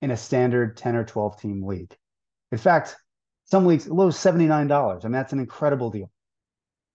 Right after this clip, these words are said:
It has to be time consuming, right? Wrong.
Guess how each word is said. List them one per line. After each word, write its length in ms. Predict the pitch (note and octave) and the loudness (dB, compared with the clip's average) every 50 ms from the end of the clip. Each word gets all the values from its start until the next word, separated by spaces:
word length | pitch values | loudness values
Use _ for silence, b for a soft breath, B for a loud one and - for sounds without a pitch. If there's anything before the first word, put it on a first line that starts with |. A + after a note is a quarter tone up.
| _ _ _ _ _ _ | _ _ _ _ _ _
It 80 | - C3 | -4 0
has 200 | C3+ C#3 C3+ - | 0 0 0 0
to 80 | - | -2
be 40 | D#3+ | -4
time 300 | C#3+ - E3+ F#3+ G#3 G3 | -2 0 2 2 2 2
consuming, 480 | - - G#2+ - - A2 G2 F#2 F#2 F2 | 0 -4 -8 -8 -10 -12 -12 -12 -10 -4
right? 280 | F#2 G#2+ C3 E3 - - _ _ _ _ _ _ _ - | -2 0 0 0 -2 -4 _ _ _ _ _ _ _ -10
Wrong. 460 | A2 G#2+ A#2+ A#2 G#2+ G2 F2+ E2+ | -6 -2 -2 0 -2 -2 -4 -8